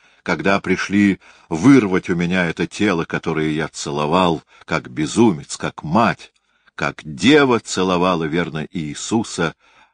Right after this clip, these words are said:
в гробнице. Я хотел отдать себя в распоряжение правосудия без всяких условий. Теперь я вынужден поставить условия.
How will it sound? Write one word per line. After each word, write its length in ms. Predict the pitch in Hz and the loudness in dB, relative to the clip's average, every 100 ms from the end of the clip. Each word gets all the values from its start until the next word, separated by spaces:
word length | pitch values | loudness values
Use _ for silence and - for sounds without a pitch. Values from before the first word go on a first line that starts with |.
| _ _ _ _ _ _ | _ _ _ _ _ _
в 120 | - | -20
гробнице. 720 | - 78 62 69 65 - - - _ _ _ _ _ _ _ _ _ _ | -6 -6 -4 -8 -12 -16 -18 -20 _ _ _ _ _ _ _ _ _ _
Я 100 | - | -4
хотел 380 | 180 214 123 113 | 0 2 2 2
отдать 480 | 110 98 80 110 110 | 0 -2 0 -2 -2
себя 360 | - 98 107 110 | -4 -2 0 0
в 40 | |
распоряжение 720 | 101 - 95 95 113 104 98 | -2 -4 -2 0 2 2 0
правосудия 800 | 90 90 90 - 123 110 107 101 - - - | -2 -2 -4 -2 -2 2 2 0 -4 -20 -12
без 440 | 78 123 143 - | 2 4 4 0
всяких 580 | - - 117 95 85 - | -8 -2 -2 -2 -6 -8
условий. 600 | 85 - 82 71 64 _ _ _ _ _ _ _ _ _ _ _ _ _ _ _ | -10 -4 -2 -2 -6 _ _ _ _ _ _ _ _ _ _ _ _ _ _ _
Теперь 340 | - - 123 156 | -14 0 4 6
я 120 | 139 | 6
вынужден 500 | 117 156 131 127 117 | 6 4 2 0 0
поставить 640 | 87 - - 104 107 101 | -2 -6 -2 0 0 -4
условия. 640 | 87 - - 76 69 64 | -10 -12 -8 -6 -4 -8